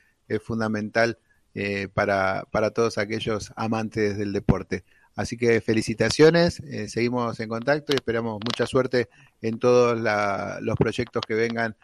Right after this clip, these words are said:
para lo que queda del año y para el veinte veintitrés.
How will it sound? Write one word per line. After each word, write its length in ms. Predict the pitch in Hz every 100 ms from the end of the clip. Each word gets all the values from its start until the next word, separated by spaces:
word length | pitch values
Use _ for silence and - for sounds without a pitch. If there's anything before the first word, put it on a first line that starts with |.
| _ _ -
para 280 | 110 110 110
lo 140 | 107
que 140 | 113
queda 240 | 107 143 139
del 160 | 131
año 280 | 139 165 175
y 40 | 160
para 260 | 120 110
el 100 | 107
veinte 240 | 110 110 107
veintitrés. 560 | 104 98 95 92 -